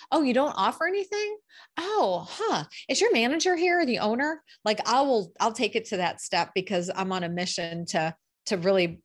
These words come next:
bring this awareness that, you know, you should probably have something on the menu. And for restaurants, any restaurant owners that might be listening or workers, it is an opportunity for you to make additional money. People think, "Oh, if they're not drinking alcohol, I'm not gonna make the,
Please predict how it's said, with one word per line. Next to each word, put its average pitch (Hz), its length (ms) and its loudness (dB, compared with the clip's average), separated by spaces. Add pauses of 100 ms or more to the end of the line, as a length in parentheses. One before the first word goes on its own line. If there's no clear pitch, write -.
bring 196 160 0
this 180 180 -4
awareness 170 540 -2
that, 165 260 0
you 285 80 -4
know, 254 160 -2
you 262 180 -2
should 330 240 -4
probably 233 460 -2
have 247 160 0
something 208 300 -6
on 180 100 0
the 175 80 -4
menu. 180 440 -2 (520)
And 196 260 -2 (160)
for 208 140 2
restaurants, 208 580 0
any 190 200 2
restaurant 190 400 -2
owners 185 340 -2
that - 120 -6
might 190 180 0
be 170 80 -4
listening 175 420 -2
or 165 120 -2
workers, 170 520 -2 (380)
it 285 80 4
is 311 160 4
an 226 180 0
opportunity 214 800 -2
for 180 160 -6
you 185 280 -2
to 196 180 -6
make 175 400 -4 (100)
additional 175 400 -4
money. 165 460 -6 (380)
People 254 260 0
think, 220 400 -2
"Oh, 214 180 4
if 196 140 -2
they're 208 100 0
not 214 200 -2
drinking 202 300 -6
alcohol, 190 680 -2 (280)
I'm 190 140 2
not 190 280 -2
gonna 185 180 -2
make 185 420 -2
the, 180 220 -2